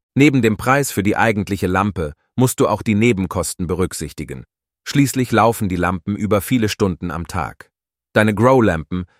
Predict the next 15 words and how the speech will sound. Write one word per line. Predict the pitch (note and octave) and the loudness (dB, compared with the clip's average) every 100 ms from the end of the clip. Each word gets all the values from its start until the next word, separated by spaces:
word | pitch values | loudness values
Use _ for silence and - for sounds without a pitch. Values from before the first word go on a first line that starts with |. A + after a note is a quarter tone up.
| - | -2
belasten | G#2+ G2+ A2+ - A2+ | 2 2 0 -4 -4
also | F#2+ F#2 | -2 -2
deine | F#2+ F#2+ G2 | 0 0 0
Stromrechnung, | - G2 G#2+ G2+ E2 D#2 - D2 D2 _ _ | -2 0 2 2 0 -6 -6 -8 -10 _ _
manche | G2 G2+ G2 G#2+ | 0 2 2 2
mehr | G2 A2+ G2+ | 2 2 2
als | F#2 - | -2 -4
andere. | G#2 G2 D#2+ C2+ B1 _ _ _ | -2 -2 -2 -6 -12 _ _ _
Hochintensive | C#3+ C#3 - B2 A#2 A2 G#2+ G#2 G2 | 6 6 4 -2 2 2 2 2 2
Entladungslampen, | F#2+ G2+ G2 F2 E2 F#2 E2 D#2 E2+ D#2 _ - | 0 2 2 2 -2 -4 -4 -4 -8 -10 _ -4
bekannt | G2+ B2 B2 B2 | -2 2 0 0
als | - F2+ - | -2 -4 -2
H | G#2+ E2 | 0 0
I | F#2 | 0
Ds, | F2 A2+ D#2+ - | 2 2 2 -4